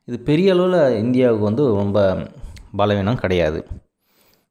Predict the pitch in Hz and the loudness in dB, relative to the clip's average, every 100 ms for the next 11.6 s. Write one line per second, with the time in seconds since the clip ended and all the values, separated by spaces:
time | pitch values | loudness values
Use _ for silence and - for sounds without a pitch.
0 | _ _ _ _ - 104 135 175 170 170 | _ _ _ _ -12 0 2 4 4 4
1 | 170 165 120 117 202 - - - 151 170 | 4 4 4 4 0 -2 -6 -2 0 2
2 | 170 151 107 95 - - 110 143 - 110 | 2 2 0 0 -4 -6 0 0 2 0
3 | 120 123 - 95 - 85 - - - - | 0 -2 -2 -6 -4 -8 -8 -12 -20 -16
4 | - 107 135 143 - 104 101 92 92 151 | -6 -2 2 0 2 0 0 0 0 0
5 | 240 - 107 110 143 - - - - - | 0 0 0 0 -2 -2 -8 -8 -10 -12
6 | - _ _ _ _ _ _ _ _ _ | -12 _ _ _ _ _ _ _ _ _
7 | _ _ _ _ _ - - 160 196 202 | _ _ _ _ _ -6 0 2 4 2
8 | 196 165 147 127 120 120 120 127 120 104 | 2 0 0 0 2 2 2 0 0 0
9 | 117 117 113 110 107 104 107 95 98 98 | 0 0 0 0 0 0 0 -2 -4 -4
10 | - 95 95 - _ _ _ 120 123 117 | -6 -8 -8 -12 _ _ _ -4 -4 -4
11 | - 98 - 95 92 - | -4 -4 -4 -6 -6 -8